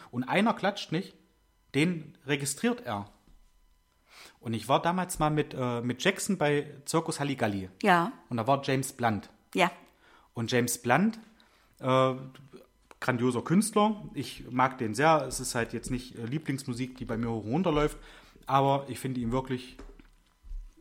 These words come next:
Speaker 1: toll. Ja,
Speaker 2: Dito.
Speaker 1: Doris war, äh, beim, beim Konzert von, von meinem Vater, die Lebensgefährtin.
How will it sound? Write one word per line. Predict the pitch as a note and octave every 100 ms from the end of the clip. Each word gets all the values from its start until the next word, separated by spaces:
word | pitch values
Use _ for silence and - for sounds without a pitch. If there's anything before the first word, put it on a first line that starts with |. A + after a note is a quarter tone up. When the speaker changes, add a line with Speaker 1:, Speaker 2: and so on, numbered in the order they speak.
| - _ -
Speaker 1:
toll. | B2 G#2+ - - -
Ja, | - A#2+ A#2 A#2+ - - - _ _ - B2 - -
Speaker 2:
Dito. | D#3+ D#3+ D3 C#3 C#3+ -
Speaker 1:
Doris | D#3 F3 G3 -
war, | C#3+ C#3 C#3+ C3 B2+
äh, |
beim, | B2+ B2 A#2+
beim | A#2+ A#2
Konzert | A#2 A2 F#3 G3
von, | - B2+ A#2+ - - - - -
von | B2+
meinem | A#2
Vater, | B2+ C3 A#2+
die | A2
Lebensgefährtin. | F#3 A3+ - D#3 D#3 D#3